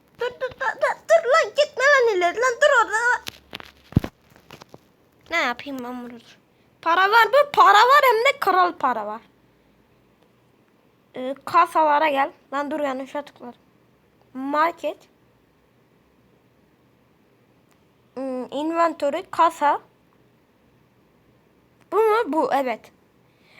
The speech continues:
En sondakini çıkarabilirsem var ya. O kadar mükemmel olur ki bak şu. Spas dolap. Abi ileri, ileri durur musun canım benim? Bu skinden bende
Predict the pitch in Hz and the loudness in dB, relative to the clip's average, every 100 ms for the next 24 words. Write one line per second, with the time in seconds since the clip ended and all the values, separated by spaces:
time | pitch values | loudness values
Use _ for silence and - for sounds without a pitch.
0 | _ 370 480 - 392 359 349 359 339 - | _ 2 2 0 -2 -2 -4 -6 -8 -2
1 | 339 349 339 359 - 294 285 330 254 226 | 0 0 -2 -8 -4 -4 -2 -4 -4 -8
2 | 240 _ _ _ _ _ _ _ _ 302 | -12 _ _ _ _ _ _ _ _ -2
3 | 370 359 370 262 320 311 339 330 339 320 | 0 2 0 0 -2 -2 -2 0 -2 -2
4 | 349 - 262 262 - 359 - _ _ _ | -6 -8 -10 -12 -14 -16 -16 _ _ _
5 | _ _ - - 622 622 440 359 285 - | _ _ -20 2 4 4 4 4 4 0
6 | - 587 539 - 508 622 659 554 508 605 | 0 0 0 -4 2 4 4 2 4 6
7 | 740 605 679 679 427 339 294 349 359 294 | 4 4 4 4 2 -6 -2 2 2 2
8 | 320 311 - _ _ _ _ _ _ _ | 0 0 -4 _ _ _ _ _ _ _
9 | _ _ _ _ _ _ _ _ _ _ | _ _ _ _ _ _ _ _ _ _
10 | _ _ 262 262 - - - 311 294 277 | _ _ -16 -16 -16 -18 -12 -6 -6 -4
11 | 277 277 | -6 -2